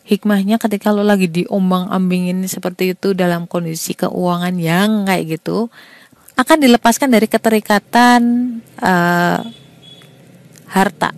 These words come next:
Karena ada atau nggak ada uang di dompet, insya Allah itu nanti hati kamu akan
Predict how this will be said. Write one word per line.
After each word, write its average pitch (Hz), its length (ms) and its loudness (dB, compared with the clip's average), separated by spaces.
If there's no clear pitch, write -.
Karena 262 240 2
ada 254 320 6
atau 330 160 4
nggak 226 160 6
ada 202 160 4
uang 208 400 4
di 190 80 0
dompet, 180 320 0
insya 247 400 2
Allah 269 160 4
itu 294 80 -2
nanti 302 400 0
hati 247 240 2
kamu 302 240 4
akan 294 160 0